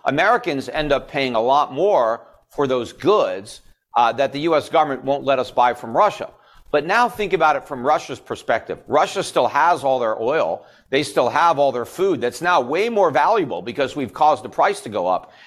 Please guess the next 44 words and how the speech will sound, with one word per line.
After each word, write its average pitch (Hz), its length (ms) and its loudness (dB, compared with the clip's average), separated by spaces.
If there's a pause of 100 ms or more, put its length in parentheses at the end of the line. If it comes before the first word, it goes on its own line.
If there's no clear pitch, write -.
(120)
And 143 140 0
now 208 320 4
they're 156 200 0
able 147 280 -2
to 127 100 -4
sell 185 640 2 (160)
either 160 260 0
illegally 143 720 0
on 120 220 -4
black 127 380 2
markets 131 640 -2 (320)
or 160 220 4
to 147 280 -4
other 180 240 0
nations 151 640 -4
that 131 120 0
are 131 60 -2
still 131 300 -2
trading 208 380 -2
with 127 140 -2
Russia. 113 460 0 (260)
They're 214 140 2
actually 202 380 0
still 214 380 -2
able 160 260 -2
to 135 100 -6
sell 156 760 0 (300)
their 147 280 2
oil 147 380 2
and 135 180 -6
their 131 100 -6
food. 160 500 -2 (180)
They 226 140 4
just 208 180 -6
get 196 140 2
a 160 40 4
higher 196 240 0
price 214 300 0
for 180 240 0
it - 80 -6 (220)
than 185 140 2
they 190 80 2
were 190 140 2
before. 226 500 -2